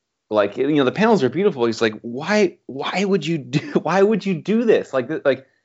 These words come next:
he's very sweet. He's like, "The, these panels all look incredible, but, like, like, you don't, like, storyboarding isn't about this, like, perfect, delicate, like, lines. Like, you, you're supposed to just get, like,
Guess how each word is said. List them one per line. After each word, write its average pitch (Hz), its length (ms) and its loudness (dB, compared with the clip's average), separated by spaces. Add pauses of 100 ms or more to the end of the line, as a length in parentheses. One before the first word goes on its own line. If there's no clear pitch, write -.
(120)
he's 170 160 -4
very 190 160 2
sweet. 196 220 -2
He's 120 120 -6
like, 120 180 -2 (100)
"The, 151 360 -4
these 156 200 -4
panels 196 320 -6
all 147 200 -2
look 151 160 0
incredible, 156 480 -2
but, 110 80 -8
like, 98 340 2 (800)
like, 104 360 -2
you 117 200 -4
don't, 156 280 0
like, 117 120 -2
storyboarding 160 600 2
isn't 131 280 -2
about 104 380 -6
this, 101 160 -8
like, 90 280 -6
perfect, 117 460 -6
delicate, 110 540 -2
like, 98 200 -2
lines. 104 440 0
Like, 95 120 -4
you, 107 220 -6
you're 113 160 -6
supposed 135 220 -6
to 123 80 -10
just 110 180 -10
get, 104 100 0
like, 90 260 0